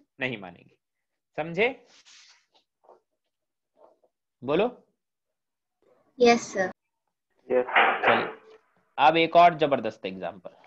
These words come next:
Speaker 1: अब दो और बताएंगे, फिर उसमें हमारा खेल खत्म। तो देखो, सबसे खतरनाक यही है, डीएक्सवाई plus डीएक्सवाई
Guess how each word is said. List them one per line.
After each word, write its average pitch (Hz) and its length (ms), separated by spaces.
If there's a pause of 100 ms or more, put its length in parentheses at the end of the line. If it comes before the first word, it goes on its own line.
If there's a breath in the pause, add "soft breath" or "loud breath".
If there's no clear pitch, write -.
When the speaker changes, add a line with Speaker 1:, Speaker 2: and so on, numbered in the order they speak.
(960 soft breath)
Speaker 1:
अब 104 120
दो 120 280
और 131 100
बताएंगे, 120 420
फिर 123 160
उसमें 104 240
हमारा 101 240
खेल 110 260
खत्म। - 420
तो - 420
देखो, 147 300 (100)
सबसे 151 300
खतरनाक 151 540
यही 147 300
है, 156 220 (600)
डीएक्सवाई 127 1160
plus 123 580
डीएक्सवाई 107 1000